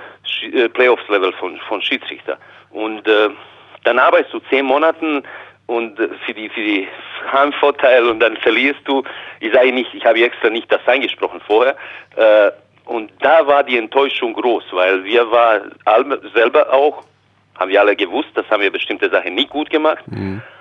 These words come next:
Speaker 1: Aber das war auch einer von den Faktoren zu Hause, wo, wo war die Spieler fix und fertig. Und, äh, die Moral war so runter. Wir haben das alles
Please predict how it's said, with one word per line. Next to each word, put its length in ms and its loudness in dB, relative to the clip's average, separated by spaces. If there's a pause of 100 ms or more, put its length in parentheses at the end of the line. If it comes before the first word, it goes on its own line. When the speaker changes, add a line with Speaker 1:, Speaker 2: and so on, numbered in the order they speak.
Speaker 1:
Aber 200 2
das 180 2
war 240 4
auch 240 2
einer 260 0
von 200 -2
den 100 -8
Faktoren 500 -2
zu 160 -16
Hause, 420 2 (640)
wo, 320 -2
wo 180 0
war 160 4
die 120 -8
Spieler 360 -2 (180)
fix 260 -6
und 140 -4
fertig. 420 -2
Und, 240 -12
äh, 240 4 (360)
die 100 -8
Moral 380 4
war 220 4 (100)
so 160 4
runter. 400 -2 (420)
Wir 160 0
haben 80 2
das 160 4
alles 260 4